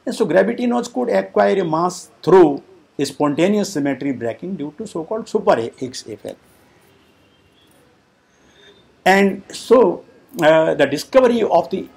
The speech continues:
elementary spin three half particle would be the best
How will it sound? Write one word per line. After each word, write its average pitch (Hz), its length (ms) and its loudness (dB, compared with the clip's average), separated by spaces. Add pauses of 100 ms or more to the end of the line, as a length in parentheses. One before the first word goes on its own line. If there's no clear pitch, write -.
(100)
elementary 175 720 0
spin 160 300 -4
three 151 180 -6
half 135 280 0
particle 139 680 0 (560)
would 196 260 8 (1500)
be 151 140 2
the 151 160 6
best - 460 0